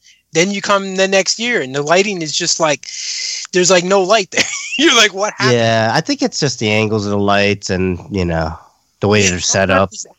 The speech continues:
Speaker 1: it's the light, maybe they're set up. Like, uh, I would say, like, the last event we had in South Jersey, it was kinda tough because we were flying, like, f-, we were, like, we,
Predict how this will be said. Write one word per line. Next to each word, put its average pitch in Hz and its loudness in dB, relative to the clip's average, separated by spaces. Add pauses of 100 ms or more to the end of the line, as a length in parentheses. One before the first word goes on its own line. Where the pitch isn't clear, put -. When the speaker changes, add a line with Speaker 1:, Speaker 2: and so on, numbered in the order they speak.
Speaker 1:
it's 196 -12
the 185 -8
light, 170 2
maybe 170 0
they're 165 -2
set 165 2
up. 165 2
Like, 202 2
uh, 185 6
I 185 2
would 208 -2
say, 202 0
like, 190 -2 (460)
the 185 -2
last 196 2
event 190 -2
we 196 -6
had 185 0
in 180 -10
South 175 -2
Jersey, 185 -6
it 156 -6
was 170 -6
kinda 185 0
tough 220 0
because 160 -2 (540)
we 190 -2
were 202 4
flying, 180 0
like, 156 2
f-, - -14
we 190 -2
were, 202 4
like, 170 2 (560)
we, 180 -2